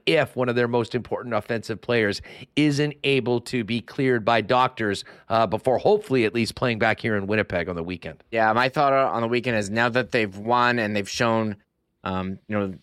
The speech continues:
Speaker 2: the guys they have can get it done, I think it lessens the urgency in trying to get him back. And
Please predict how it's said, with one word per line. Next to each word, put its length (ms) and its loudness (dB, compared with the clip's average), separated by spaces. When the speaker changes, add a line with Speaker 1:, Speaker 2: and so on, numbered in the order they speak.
Speaker 2:
the 80 -12
guys 360 2
they 160 0
have 340 0
can 200 -10
get 180 0
it 160 -8
done, 260 2
I 120 0
think 240 -4
it 120 0
lessens 540 -2
the 140 0
urgency 800 -2
in 140 -2
trying 280 2
to 40 -2
get 160 0
him 100 -2
back. 320 0
And 200 -2